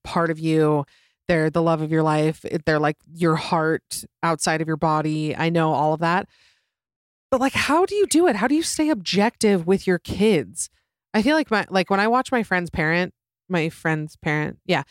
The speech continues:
when I watch my friends parent their kids, I'm always really impressed because I feel like they're pretty realistic about, like, what their kid is good at and what they are like and how they treat other people and all that. But it's still hard. Like, I feel like I will think my kid is way better than they actually are.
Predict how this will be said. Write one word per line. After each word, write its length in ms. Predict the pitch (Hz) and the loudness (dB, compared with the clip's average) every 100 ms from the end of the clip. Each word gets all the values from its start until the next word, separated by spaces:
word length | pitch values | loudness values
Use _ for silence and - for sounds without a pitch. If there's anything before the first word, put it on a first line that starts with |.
| _ _ - | _ _ -2
when 100 | 196 | 0
I 20 | |
watch 180 | 220 - | 0 0
my 100 | 233 | -4
friends 340 | - 175 165 | -2 -2 -2
parent 320 | - 165 160 | -4 0 0
their 120 | 156 | 0
kids, 340 | 156 165 160 170 | -2 0 0 -2
I'm 160 | 190 185 | -2 0
always 300 | 202 202 165 | 2 0 0
really 260 | 175 175 | 0 0
impressed 480 | 160 - 151 202 - | -2 -2 -2 -2 -4
because 220 | 165 165 | -2 0
I 100 | 165 | -2
feel 160 | - 160 | 0 0
like 240 | 160 151 | 0 -2
they're 160 | 165 151 | -2 -2
pretty 240 | - 165 | 0 0
realistic 580 | 156 156 143 151 - 185 | 0 0 0 -2 -2 -2
about, 220 | 165 151 | 0 0
like, 180 | 120 151 _ _ _ _ - | -2 -6 _ _ _ _ -4
what 100 | 170 | 0
their 120 | 185 | 0
kid 180 | 180 233 | 0 0
is 100 | 240 | 0
good 200 | 294 320 | 0 2
at 260 | 233 170 160 | 2 0 -2
and 160 | 156 | -2
what 160 | 160 170 | -2 0
they 240 | 196 196 208 | 0 2 2
are 160 | 202 | 0
like 440 | 226 262 294 214 - | 0 0 2 0 -2
and 160 | 170 | -2
how 200 | 165 165 170 | 0 0 2
they 140 | 202 | 0
treat 240 | - 226 | 0 -2
other 200 | 214 240 | 0 -2
people 480 | - 302 294 220 185 | -2 -2 0 0 2
and 100 | 170 | 0
all 180 | - 170 | 0 0
that. 200 | 170 - | 0 0
But 220 | 185 175 - _ _ _ _ _ | 0 0 -4 _ _ _ _ _
it's 200 | 233 - | -4 -2
still 320 | - - 349 403 | -4 0 2 2
hard. 500 | 190 277 330 339 339 _ | 2 2 2 0 -4 _
Like, 160 | 240 254 | -2 0
I 100 | 254 | 0
feel 160 | 320 349 | 2 2
like 160 | 320 | 2
I 180 | 196 247 | 0 0
will 200 | 254 247 | 2 0
think 280 | - 247 208 | 0 -2 0
my 140 | 220 | -2
kid 240 | - 220 214 | 0 2 2
is 260 | 185 190 | 2 0
way 840 | 175 156 196 208 214 214 220 214 214 | -2 -2 0 2 4 4 4 2 2
better 400 | 208 208 208 202 | 2 2 4 2
than 140 | 196 | 2
they 120 | 185 | 0
actually 400 | 180 180 - 190 | 0 0 -2 0
are. 360 | 180 180 156 | 2 2 0